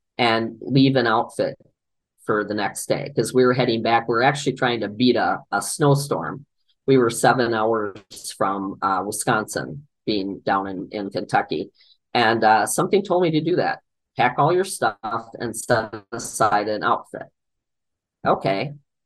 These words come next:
I did that. I went to sleep. I woke up about five thirty in the morning.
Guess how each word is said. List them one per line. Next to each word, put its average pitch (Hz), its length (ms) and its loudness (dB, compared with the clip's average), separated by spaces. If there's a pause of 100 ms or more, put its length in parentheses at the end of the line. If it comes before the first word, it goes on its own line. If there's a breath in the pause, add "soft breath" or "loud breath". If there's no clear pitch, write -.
I 131 100 0
did 165 200 -2
that. - 200 -4 (840)
I - 60 -2
went 117 220 2
to - 60 -10
sleep. - 420 -2 (680)
I 107 60 0
woke 120 320 4
up 170 140 2
about 120 360 2
five 131 300 4
thirty 147 300 2
in 147 100 4
the 156 60 2
morning. 104 560 -4